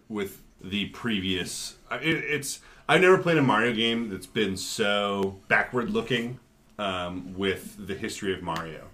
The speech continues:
It's, it's, it's nostalgia, but not in a way that, um, mocks you or takes advantage of it. Um, it is really hard earned. It's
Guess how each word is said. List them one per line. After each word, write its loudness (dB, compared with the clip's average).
It's, -2
it's, -6
it's -6
nostalgia, 4
but -2
not 4
in 2
a 2
way 6
that, -2
um, -4
mocks 2
you 4
or -4
takes -8
advantage -2
of 0
it. 0
Um, 0
it -2
is 0
really 4
hard 2
earned. -2
It's -4